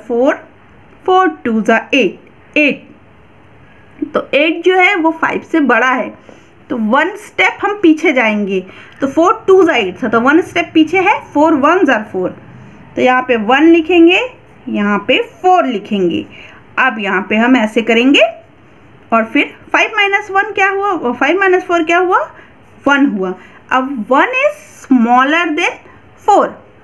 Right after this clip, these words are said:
one is smaller than four, तो फिर स्टेप फॉलो नहीं होगा। फिर हमें क्या करना है, next Bring down the next number। अब यहाँ पे next number है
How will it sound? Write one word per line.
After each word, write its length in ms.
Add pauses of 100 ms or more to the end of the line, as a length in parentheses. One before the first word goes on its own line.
(120)
one 220
is 280
smaller 360
than 260
four, 160 (460)
तो 80
फिर 380 (420)
स्टेप 340
फॉलो 220
नहीं 160
होगा। 280
फिर 200
हमें 200
क्या 120
करना 240
है, 120
next 440 (360)
Bring 360
down 240
the 160
next 420
number। 260
अब 160
यहाँ 200
पे 120
next 280
number 260
है 80